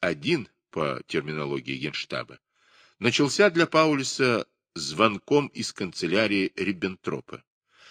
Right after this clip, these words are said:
Звонил статс-секретарь Вайтзекер. «Информация», — оповестил он. «Русский посол настаивает на личной встрече с Риббентропом.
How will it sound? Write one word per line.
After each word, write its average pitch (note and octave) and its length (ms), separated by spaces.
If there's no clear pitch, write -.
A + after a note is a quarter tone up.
Звонил C#3 440
статс-секретарь A#2+ 1000
Вайтзекер. C#2 880
«Информация», — D#3+ 1160
оповестил C#2 640
он. A#1 180
«Русский G#3 440
посол D#3 680
настаивает A2+ 880
на A2 140
личной A#2 400
встрече F#2+ 560
с - 100
Риббентропом. F2+ 760